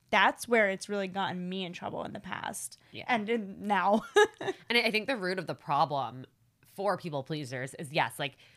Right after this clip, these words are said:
Speaker 2: if our goal is to make sure everyone else is happy and everyone else feels good, like, we're people pleasing to do that. We're kind of compromising on what works for us to do that. And at the end of the day, like, they feel good,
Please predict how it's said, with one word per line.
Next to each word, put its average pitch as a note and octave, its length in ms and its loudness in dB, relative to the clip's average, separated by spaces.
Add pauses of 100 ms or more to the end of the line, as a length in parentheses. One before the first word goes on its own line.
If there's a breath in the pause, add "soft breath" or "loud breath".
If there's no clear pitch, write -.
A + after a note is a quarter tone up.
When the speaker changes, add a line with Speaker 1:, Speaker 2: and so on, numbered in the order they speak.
(120)
Speaker 2:
if F#3+ 140 -2
our F#3+ 220 6
goal E3+ 260 2
is D#3+ 180 -2
to E3+ 60 -8
make D#3 160 0
sure E3+ 160 0
everyone D3 300 0
else C#3+ 160 2
is C#3+ 80 -10
happy D#3 260 2
and C#3+ 60 0
everyone C#3 200 0
else C3 140 -4
feels C#3+ 240 -4
good, F#3+ 320 4 (400 soft breath)
like, D#3 180 -4
we're G3+ 280 0
people F#3 280 -4
pleasing D#3 600 -2
to E3+ 100 -8
do G3 220 -6
that. D#3+ 260 6
We're D#3 280 2
kind D#3+ 220 -6
of C#3+ 60 -6
compromising D3+ 560 -4
on D3 140 -2
what C#3+ 180 -2 (300)
works D#3 320 -6
for D#3 120 -2
us F3+ 280 6
to E3+ 100 -2
do G#3 220 -4
that. E3+ 240 6 (240 soft breath)
And F3+ 80 0
at D#3+ 80 0
the F#3 60 0
end G3 100 2
of F#3 60 -6
the F#3 60 -4
day, F#3+ 120 4
like, D3 160 -2
they G3 160 6
feel F#3 280 0
good, E3+ 380 2